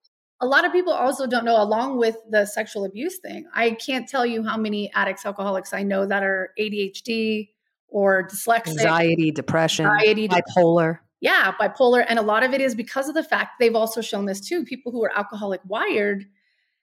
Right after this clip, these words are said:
Speaker 1: we out the gate, and before you ever ingest anything, we make less dopamine.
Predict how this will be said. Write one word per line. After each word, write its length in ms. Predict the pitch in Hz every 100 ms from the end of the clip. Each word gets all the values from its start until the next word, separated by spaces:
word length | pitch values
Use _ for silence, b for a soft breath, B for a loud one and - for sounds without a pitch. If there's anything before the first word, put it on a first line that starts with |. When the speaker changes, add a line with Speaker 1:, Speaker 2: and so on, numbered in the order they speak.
| _ _ _
Speaker 1:
we 260 | 226 277 -
out 220 | 262 277
the 80 | 254
gate, 500 | 214 196 240 262 190
and 180 | 220 220
before 240 | 233 269 359
you 140 | 349
ever 140 | 330 339
ingest 380 | 302 311 302 -
anything, 520 | 285 302 262 196 185
we 140 | 202 233
make 260 | 226 240
less 220 | 208 220 -
dopamine. 520 | 226 226 190 -